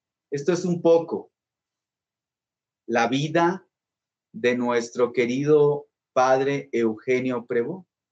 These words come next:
unas pinceladas de su biografía, que nos da la oportunidad de conocer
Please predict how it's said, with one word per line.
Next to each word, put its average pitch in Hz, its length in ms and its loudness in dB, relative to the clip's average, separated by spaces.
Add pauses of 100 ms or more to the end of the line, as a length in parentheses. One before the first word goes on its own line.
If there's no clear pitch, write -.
(400)
unas 165 380 -2
pinceladas 107 1120 -2 (480)
de 117 280 -2
su 113 520 -6
biografía, 110 1080 -2 (420)
que 113 220 0
nos 113 200 -4
da 117 140 4
la 127 120 6
oportunidad 123 1120 0
de 123 220 -6
conocer 117 720 -2